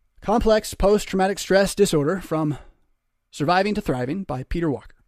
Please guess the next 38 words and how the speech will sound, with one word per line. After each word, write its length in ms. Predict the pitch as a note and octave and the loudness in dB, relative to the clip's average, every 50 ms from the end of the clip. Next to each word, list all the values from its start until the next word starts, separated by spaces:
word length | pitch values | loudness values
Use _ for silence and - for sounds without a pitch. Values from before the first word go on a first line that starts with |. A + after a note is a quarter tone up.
| _ _ _ _ _ _ _ _ _ _ _ _ _ _ _ _ - | _ _ _ _ _ _ _ _ _ _ _ _ _ _ _ _ -2
You 80 | F3 | 2
might 220 | F#3+ A3 A#3+ B3 - | 4 4 4 2 2
find 260 | - - G3 F3+ F3 | 0 2 2 4 4
it 140 | D#3 D3+ - - | 2 0 -2 -2
illuminating. 520 | - D3 C3 A#2+ A2 A2 G#2+ G#2+ - A2+ _ _ _ _ _ _ _ _ _ _ _ _ _ | 0 2 2 2 2 0 -2 -6 -10 -16 _ _ _ _ _ _ _ _ _ _ _ _ _
I'd 300 | - C#3+ C3+ C3+ C#3 - | -8 -6 -6 -6 -8 -6
quickly 340 | - - A#3+ A#3+ - G#3+ G3 | 0 2 2 2 2 2 0
turn 380 | - - G3 F#3+ F#3 F#3 F#3 E3+ | 0 2 0 2 2 2 2 2
to 100 | D#3 C#3 | 0 0
the 260 | B2+ B2 A#2+ A#2 A#2 - _ _ _ _ - - | -2 -2 -6 -8 -10 -14 _ _ _ _ -6 0
thirteen 300 | - G3 F#3 - F#3 E3+ | 2 2 2 2 2 4
points 300 | D3 E3+ E3 E3 D3+ - | 4 4 4 4 2 0
about 200 | C3+ B2 A#2 - | -4 -6 -8 -4
flashback. 480 | - F3+ F#3 F3+ - - G#3 G#3+ A3+ - - - _ | 0 0 2 2 0 -2 -4 -4 -6 -10 -18 -20 _
He 100 | - D#3+ | -4 -2
mentions 280 | C#3+ C#3+ C#3 C#3 C3+ B2+ | 0 0 0 -2 -4 -4
that 120 | C3+ C3+ | -4 -4
very 140 | C#3 C3+ C3 | -4 -6 -4
early. 300 | C#3 D#3 E3 E3+ F3 D#3 _ _ _ _ _ _ _ _ - | -4 -2 -2 -2 -4 -6 _ _ _ _ _ _ _ _ -8
Read 160 | A3 A3 G3 | -8 -6 -4
through 100 | - F#3+ | -2 0
that 280 | D3+ D3+ D#3 E3 - - - - _ _ _ | 2 2 0 0 -2 -8 -20 -20 _ _ _
and 240 | - C#3 C3 B2+ B2 | -10 -8 -8 -6 -4
find 260 | - F#3 F#3+ G3+ F#3 | 0 0 2 2 2
this, 160 | D3+ C3 - - _ _ _ | 2 0 -2 -8 _ _ _
the 80 | - C#3 | -8 -2
chapter 320 | - F3 F3+ E3+ - D#3+ | 2 2 2 2 2 0
on 80 | D3 C3 | -2 -2
the 60 | C3 | 0
critic 260 | - - D3 C#3 - | 0 0 0 2 2
pretty 140 | - C#3+ C3 | 0 -2 -2
quick. 260 | - - - _ _ _ _ _ _ _ _ _ _ _ | -2 -6 -12 _ _ _ _ _ _ _ _ _ _ _
Um, 360 | - D3+ D#3 D#3 D3 B2+ A#2 - _ _ _ _ _ _ _ _ _ _ _ _ _ _ _ _ _ _ _ _ _ _ _ _ _ _ _ _ _ _ _ _ _ _ _ _ _ _ _ _ _ _ _ _ | 0 2 2 2 2 2 0 -4 _ _ _ _ _ _ _ _ _ _ _ _ _ _ _ _ _ _ _ _ _ _ _ _ _ _ _ _ _ _ _ _ _ _ _ _ _ _ _ _ _ _ _ _
I 140 | - E3 G3 | -2 0 2
am 100 | G#3+ G3+ | 4 4
not 280 | G3 G3 F#3 F3 - _ | 6 6 6 4 2 _
a 40 | - | -2
doctor, 320 | D#3 C#3 C3 C3 - G#3 | 0 0 0 -2 -4 -10